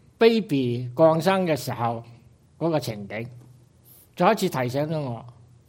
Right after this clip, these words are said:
我女喺醫院嘅時候，我自己嘅祈禱，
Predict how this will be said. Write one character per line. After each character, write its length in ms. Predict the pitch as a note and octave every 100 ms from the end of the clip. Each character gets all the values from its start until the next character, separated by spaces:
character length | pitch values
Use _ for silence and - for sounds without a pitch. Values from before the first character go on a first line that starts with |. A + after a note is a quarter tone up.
| - - - _
我 180 | - G#3+
女 80 | A#3
喺 200 | B3+ C#4
醫 200 | D4 D4
院 180 | C#4 D4+
嘅 100 | D4
時 160 | - F#3+
候， 520 | F3 G3 G3 F3+ E3 - B2+ A2+ - E3+ D#3+ _ -
我 220 | A#2+ F3
自 200 | E3+ C#3
己 200 | D3+ F3
嘅 140 | D#3
祈 240 | C#3+ A2+ G2+
禱， 260 | G#2+ A2+